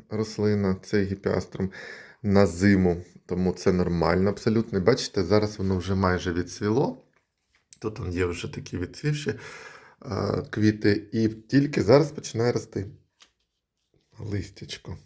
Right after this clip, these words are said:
Ну, тут воно і було. До речі, гіпіаструм може квітнути двічі на рік, а може у когось і тричі, я не чув, але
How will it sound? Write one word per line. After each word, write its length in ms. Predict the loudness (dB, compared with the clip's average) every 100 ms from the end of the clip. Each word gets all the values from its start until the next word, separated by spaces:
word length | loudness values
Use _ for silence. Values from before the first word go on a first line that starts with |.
| _ _ -8
Ну, 200 | -4 -4
тут 280 | -4 -8
воно 220 | -4 -2 2
і 20 |
було. 420 | 2 4 2 -2 -14 -20 -20 -20 _ _ _ _ _ _ _ _ _ _ _ -12 0
До 80 | 6
речі, 240 | 6 4
гіпіаструм 580 | -4 -2 0 0 -2 -2
може 280 | -2 -2 -4
квітнути 560 | -2 -4 -2 -6 -8
двічі 400 | -6 -2 -2 -2
на 160 | -2 0
рік, 280 | 0 -4 -4
а 40 | -2
може 260 | 0 0
у 100 | 0
когось 340 | 0 0 -2 -10
і 40 |
тричі, 360 | -6 -4 -4 -4
я 60 |
не 100 | -4
чув, 300 | -4 -4 -6 -8
але 380 | -2 2 2